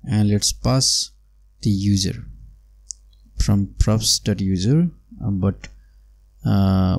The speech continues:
we do not have that props defined, so let's define that, which is perfect. Now we need to listen to that event called toggle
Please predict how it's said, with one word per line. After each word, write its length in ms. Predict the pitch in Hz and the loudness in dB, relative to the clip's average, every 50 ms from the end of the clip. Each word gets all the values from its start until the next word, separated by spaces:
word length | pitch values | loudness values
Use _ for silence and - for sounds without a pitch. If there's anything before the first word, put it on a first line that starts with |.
| - | -4
we 60 | - | -4
do 100 | - - | -2 0
not 240 | 113 110 110 107 101 | 2 4 4 4 2
have 300 | - - 95 95 95 92 - - - - - _ - | 2 2 2 2 2 0 -2 -12 -20 -20 -20 _ -2
that 260 | - 104 98 98 - - | 0 0 0 -2 -4 -2
props 340 | - 110 101 98 98 - | 0 0 2 2 0 -2
defined, 560 | - - 101 - - - 104 117 131 151 147 - | -4 -4 -6 -6 -4 -2 0 0 0 0 0 -2
so 340 | - - - 101 101 101 | -4 -4 -2 0 0 2
let's 320 | 98 98 101 101 - - - | 2 0 0 0 -2 -2 -4
define 400 | - 87 - - 95 90 87 87 | -4 -8 -4 -4 -4 -4 -4 -6
that, 260 | - - - - - - - - - - - - - - - _ - - - _ - - - - - - _ - - - - - _ _ - - _ _ | -8 -10 -6 -4 -4 -4 -4 -6 -10 -18 -20 -20 -20 -20 -20 _ -20 -20 -20 _ -20 -20 -20 -20 -20 -20 _ -20 -20 -20 -20 -20 _ _ -20 -20 _ _
which 200 | 147 - - - | -10 -6 -4 -2
is 120 | 101 - | -2 -2
perfect. 520 | - - 113 107 - - 170 - - - - | -2 0 -2 -2 0 0 -2 -2 -2 -4 0
Now 280 | 113 120 131 139 143 | 2 4 4 4 2
we 260 | 131 117 117 110 107 | 2 2 2 2 2
need 240 | 107 117 120 120 - | 2 0 -2 -2 -2
to 80 | - 110 | 2 4
listen 340 | 107 113 110 - 131 127 127 | 4 4 4 4 0 0 0
to 80 | - 107 | 2 2
that 260 | 101 101 101 - - | 2 2 0 0 -2
event 460 | 107 98 107 117 139 156 147 - - | 0 2 2 2 2 2 0 0 -4
called 540 | - - 104 95 95 95 95 95 95 101 - - - - - _ _ _ _ - - | 0 0 2 2 4 4 2 2 0 -2 -6 -10 -16 -20 -20 _ _ _ _ -4 0
toggle 480 | 117 107 104 101 104 104 104 110 113 | 2 2 4 4 4 4 4 2 0